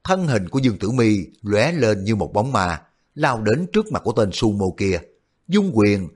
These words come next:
đụng vào nắm tay to như cái chùy sắt của gã. Cạch một tiếng, sau đó chỉ nghe thấy một trận âm thanh của tiếng xương vỡ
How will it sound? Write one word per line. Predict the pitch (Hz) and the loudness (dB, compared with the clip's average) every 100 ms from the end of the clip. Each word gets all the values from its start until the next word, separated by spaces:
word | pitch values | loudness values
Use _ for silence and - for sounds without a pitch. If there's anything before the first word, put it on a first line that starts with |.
| _ | _
đụng | - 113 139 | 0 2 2
vào | 135 92 | 2 0
nắm | 87 123 160 | -2 -6 -4
tay | 117 101 87 | -2 -2 0
to | 131 117 101 | 0 0 0
như | 110 | -2
cái | 139 117 | -2 0
chùy | 87 | -4
sắt | - 131 - | -2 -6 -4
của | 104 | -4
gã. | 87 87 113 _ _ _ _ _ _ _ _ _ | -2 -2 -4 _ _ _ _ _ _ _ _ _
Cạch | 123 - - | -6 -6 -10
một | 82 | -6
tiếng, | 95 117 160 - _ _ _ _ | -2 -2 -4 -14 _ _ _ _
sau | - 185 143 | -6 -4 0
đó | 110 127 220 247 _ _ | 2 2 0 -6 _ _
chỉ | - 117 | -2 0
nghe | 175 156 113 | 0 -2 -2
thấy | 160 | -2
một | 143 - | -2 -4
trận | 90 107 | -4 -4
âm | 131 120 104 | -6 -6 -4
thanh | 110 104 | -4 -4
của | 117 | -4
tiếng | 135 165 | -2 -2
xương | - 151 113 | 0 0 0
vỡ | 92 | -2